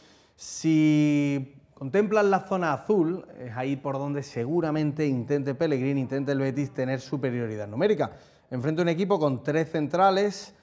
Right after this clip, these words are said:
y hay que intentar abrir el campo, que la amplitud sea constante, ya sea con los laterales o con los extremos.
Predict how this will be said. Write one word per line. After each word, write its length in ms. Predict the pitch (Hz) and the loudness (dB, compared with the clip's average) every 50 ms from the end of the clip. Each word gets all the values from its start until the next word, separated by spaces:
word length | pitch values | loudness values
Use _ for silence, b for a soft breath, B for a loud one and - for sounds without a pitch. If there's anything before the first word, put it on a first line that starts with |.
| b b b b b b b b b b _ _ _ | b b b b b b b b b b _ _ _
y 440 | 143 156 170 190 208 220 - - - - _ _ _ _ _ _ _ _ - | -4 -2 0 0 0 -2 -4 -8 -12 -20 _ _ _ _ _ _ _ _ 0
hay 140 | 170 180 165 | 0 0 0
que 120 | - 175 | 2 0
intentar 460 | 160 143 143 143 131 113 160 160 156 | -2 0 0 -2 -2 2 2 4 4
abrir 320 | 143 131 127 135 139 131 123 | 4 2 0 0 -2 -2 -2
el 120 | 117 110 | -4 -2
campo, 400 | - 156 143 135 117 - 117 104 | 0 0 0 0 -2 -6 -10 -10
que 140 | - 143 135 | -6 -4 -2
la 120 | 135 135 | 0 0
amplitud 460 | 135 131 117 147 139 135 131 185 208 | 0 -2 -4 -4 -4 -4 -4 -6 -8
sea 220 | - - 208 196 196 | -6 -2 -4 -4 -2
constante, 540 | - 143 127 113 - 175 175 170 139 - 131 | -4 -8 -8 -6 -2 -2 -2 -2 -2 -6 -4
ya 140 | 151 165 170 | -4 -4 -6
sea 220 | 170 - 180 170 | -4 -8 -8 -6
con 120 | - 160 151 | -4 -2 -2
los 160 | 147 139 139 | -2 0 0
laterales 680 | 160 170 170 180 170 165 165 175 202 233 220 - - - - | 0 0 0 0 0 2 2 2 2 -2 -4 -6 -14 -16 -8
o 200 | - 143 139 139 | -8 -8 -8 -6
con 320 | - 143 139 135 135 135 135 - | -4 -4 -2 -2 -4 -6 -10 -8
los 340 | 139 139 139 131 123 - | -6 -4 -4 -6 -6 -8
extremos. 680 | 123 110 - - - - 202 247 254 202 143 110 - - | -12 -12 -12 -14 -10 -2 0 0 0 0 -2 -6 -8 -14